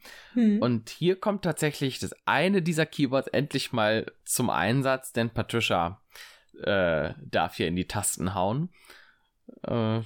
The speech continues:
Speaker 2: das ist die einzige Sequenz in diesem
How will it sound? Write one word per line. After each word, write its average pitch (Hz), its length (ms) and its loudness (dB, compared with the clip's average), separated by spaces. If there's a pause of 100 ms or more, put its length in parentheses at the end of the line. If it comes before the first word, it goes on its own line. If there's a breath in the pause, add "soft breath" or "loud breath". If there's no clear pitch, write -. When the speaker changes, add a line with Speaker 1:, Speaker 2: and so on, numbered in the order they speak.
Speaker 2:
das 110 180 -4
ist - 320 -10
die - 160 -2
einzige 143 520 0
Sequenz 120 920 -2 (760)
in 110 240 2
diesem 107 580 0